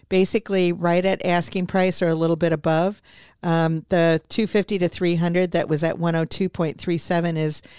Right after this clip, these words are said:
an extra sixty-three hundred over asking price. And then three hundred to four hundred was eighty dollars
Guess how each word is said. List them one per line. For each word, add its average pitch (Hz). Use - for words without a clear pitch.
an 170
extra 165
sixty-three 170
hundred 170
over 156
asking 160
price. 185
And 170
then 170
three 170
hundred 170
to 156
four 165
hundred 160
was 156
eighty 175
dollars 156